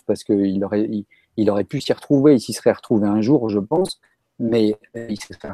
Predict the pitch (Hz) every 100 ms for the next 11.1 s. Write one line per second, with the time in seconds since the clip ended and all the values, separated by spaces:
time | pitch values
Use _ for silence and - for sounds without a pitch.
0 | - 120 - 107 101 101 - 117 180 185
1 | 101 - 143 117 110 98 - - - 120
2 | 156 175 - _ _ 113 104 - 151 -
3 | 117 101 98 - 101 95 104 98 143 -
4 | 151 120 113 - 101 95 - 110 107 98
5 | 101 104 98 156 180 _ _ _ - 104
6 | 104 107 - 180 214 - _ _ - -
7 | - 110 101 98 107 104 113 156 202 127
8 | 107 113 202 - 113 110 - 160 117 101
9 | - 113 104 95 107 101 147 185 151 101
10 | 101 139 131 101 95 - 175 151 117 113